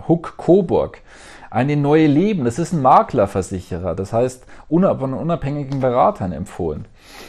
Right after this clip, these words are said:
Und hier, Versicherungsbote schreibt, die Zahlungsfähigkeit dieser Versicherer sei so gering, dass der Geschäftsbetrieb nur mit Übergangsmaßnahmen weiter erfolgen kann. Puh, das ist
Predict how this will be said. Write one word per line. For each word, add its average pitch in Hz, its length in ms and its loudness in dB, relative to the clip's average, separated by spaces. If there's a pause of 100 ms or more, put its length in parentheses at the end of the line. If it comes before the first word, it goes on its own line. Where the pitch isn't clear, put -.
(240)
Und 139 200 -2
hier, 156 320 2 (800)
Versicherungsbote 151 840 0
schreibt, 139 280 2
die 131 100 0
Zahlungsfähigkeit 135 1120 2
dieser 170 280 0
Versicherer 151 400 0
sei 139 160 4
so 165 180 0
gering, 160 260 0
dass 147 140 0
der 135 100 -4
Geschäftsbetrieb 143 720 -2
nur 156 160 0
mit 175 320 -4
Übergangsmaßnahmen 151 1400 4 (400)
weiter 117 440 4
erfolgen 107 680 2
kann. 71 300 -8 (1400)
Puh, 175 400 4 (340)
das 120 340 -6
ist - 460 -10